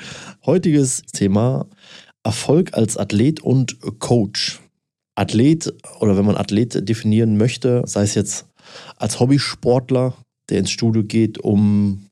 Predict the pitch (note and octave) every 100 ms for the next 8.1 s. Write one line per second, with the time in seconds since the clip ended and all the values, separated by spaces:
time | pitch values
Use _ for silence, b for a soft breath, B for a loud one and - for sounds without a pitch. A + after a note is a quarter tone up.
0 | - G2 - G#2+ G#2 G2 - G#2 G2 F#2
1 | G#2+ A2 G#2+ G#2+ G#2 G#2 G#2 G#2 - -
2 | A2 A2 A2 G2 G#2 A2 G2+ G2+ G2 F#2+
3 | G#2 G2 G2 G2 F#2+ G2 B B B B
4 | B B - G#2 - G#2+ G2 B2+ B2+ A#2+
5 | A#2 A2+ _ _ A2+ B2 - A2 - B2
6 | G#2+ G#2 G#2 G2 - G#2 G2+ G2 F#2+ -
7 | B2+ C3+ G#2+ G2 G2 - F3 G2+ G2+ G2
8 | G2